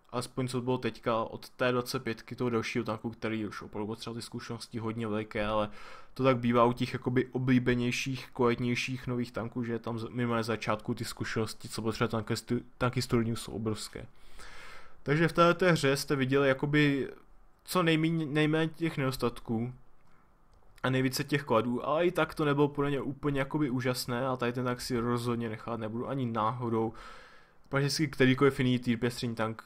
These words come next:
bych bral radši než tenhle, abych pravdu řekl. Taková T tři čtyřka je úplně na jiném levelu. Nedej bože, že byste hráli K V čku, to samozřejmě není střední tank, ale to je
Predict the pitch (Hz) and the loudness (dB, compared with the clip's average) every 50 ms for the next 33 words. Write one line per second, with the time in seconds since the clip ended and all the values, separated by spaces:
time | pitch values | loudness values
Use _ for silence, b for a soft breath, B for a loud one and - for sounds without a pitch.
0 | - - - 127 131 123 113 120 120 117 117 110 107 101 101 104 - - 117 107 | -16 -14 -12 -6 -4 -4 -2 -2 0 2 2 2 2 2 -2 -4 -6 -8 -6 -6
1 | 104 - - 117 113 110 110 110 107 78 80 104 107 107 104 - 113 113 113 120 | -8 -6 -4 -2 -2 0 0 -2 -2 -2 -4 -6 -8 -8 -6 -4 -4 -4 -4 -4
2 | 113 113 120 107 - - 127 123 123 131 - - - - - - - - _ _ | -6 -4 -4 -6 -4 -4 -4 -4 -4 -6 -12 -18 -20 -20 -20 -20 -20 -20 _ _
3 | _ _ _ _ _ _ _ _ - - - - - 135 131 127 127 120 120 120 | _ _ _ _ _ _ _ _ -20 -20 -14 -4 0 4 4 6 6 6 4 2
4 | 120 B B B B - 135 135 131 - 135 127 - 127 117 - - 123 120 117 | 0 B B B B 4 4 4 4 4 2 2 2 0 -2 0 2 2 4 4
5 | - - - - 123 113 110 113 113 113 110 104 104 98 101 104 107 107 104 104 | 2 0 -2 -4 -2 -2 -2 -2 -2 0 0 0 2 0 0 0 -2 -2 -4 -4
6 | 110 - - - - - - - 117 113 107 104 110 104 110 113 113 117 117 117 | -4 -8 -12 -18 -20 -12 -8 -4 -4 -2 -2 -4 -4 -4 -2 0 0 2 2 2
7 | 117 - 123 117 113 - - 117 113 113 113 - 117 113 110 110 110 113 - - | 0 0 -2 -2 -2 -4 -2 0 0 0 2 2 4 4 4 4 2 -2 -6 -10
8 | - 123 117 - 110 - - 104 107 113 113 117 113 110 107 107 104 - - 107 | -10 -8 -8 -8 -8 -6 -6 -6 -4 -4 -4 -4 -4 -4 -6 -8 -8 -8 -6 -6
9 | 104 101 110 104 104 104 - 98 101 98 92 98 - - - - | -6 -6 -6 -8 -8 -8 -10 -8 -8 -8 -10 -12 -14 -14 -12 -12